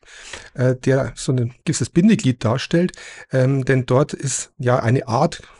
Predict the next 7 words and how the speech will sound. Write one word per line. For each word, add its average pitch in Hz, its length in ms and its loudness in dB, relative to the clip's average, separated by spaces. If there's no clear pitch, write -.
Kündigungsmöglichkeit 165 1000 0
auch 143 160 -4
gesehen 135 320 -4
außerhalb 151 380 -2
von 123 160 -2
Paragraphen 110 600 0
neun, 147 460 2